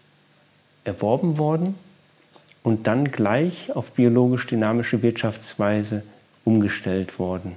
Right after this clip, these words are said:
Wenn man bedenkt, dass neunzehnhundertvierundzwanzig der landwirtschaftliche Kurs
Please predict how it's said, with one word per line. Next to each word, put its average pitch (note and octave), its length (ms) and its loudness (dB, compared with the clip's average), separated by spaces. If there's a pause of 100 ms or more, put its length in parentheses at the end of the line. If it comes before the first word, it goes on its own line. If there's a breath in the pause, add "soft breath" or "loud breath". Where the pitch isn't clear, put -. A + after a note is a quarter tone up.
(400)
Wenn A#2 120 6
man A2+ 160 6
bedenkt, C3+ 680 2 (680)
dass G#2+ 480 0
neunzehnhundertvierundzwanzig A2 1800 2
der G#2+ 140 2
landwirtschaftliche A2 800 0
Kurs - 640 2